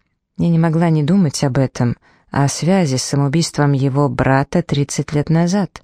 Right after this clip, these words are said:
самоубийством на Элеоноре. А вдруг мой отец сделал то же самое? И зачем он взял с собой динамит?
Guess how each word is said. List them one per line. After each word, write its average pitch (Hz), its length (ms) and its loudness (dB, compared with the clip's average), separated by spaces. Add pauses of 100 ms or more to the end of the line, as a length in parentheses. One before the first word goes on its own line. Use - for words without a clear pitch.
(360)
самоубийством 139 920 0
на 127 200 2
Элеоноре. 135 640 0 (600)
А 143 80 -2
вдруг 160 260 0
мой 151 160 4
отец 147 300 -2
сделал 151 400 0
то 151 140 -2
же 160 140 -2
самое? 143 520 -4 (540)
И 143 100 -4
зачем 170 400 2
он 139 100 2
взял 131 220 -2
с - 40 -8
собой 127 300 -2
динамит? 127 640 0